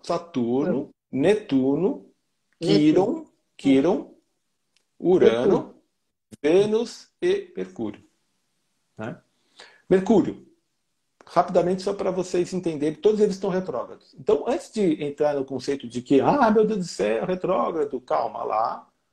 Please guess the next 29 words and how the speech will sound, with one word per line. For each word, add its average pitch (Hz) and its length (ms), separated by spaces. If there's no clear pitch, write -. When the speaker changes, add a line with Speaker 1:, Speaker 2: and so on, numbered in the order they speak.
Speaker 1:
um 139 60
minutinho, 120 640
né? 120 240
Vamos 123 220
respirar 131 380
fundo. 101 420
Eu 131 60
falei 147 220
do 165 80
cenário 165 380
que 185 80
nós 170 100
estamos 170 220
vivendo, 151 220
o 123 40
grande 131 360
transatlântico. 139 840
Grande 135 380
processo 143 480
de 123 60
despertar, 147 880
uma 123 100
semana 156 480
super 175 300
legal 156 280
de - 120
contemplação, 156 1000
uma 131 120
virada 151 420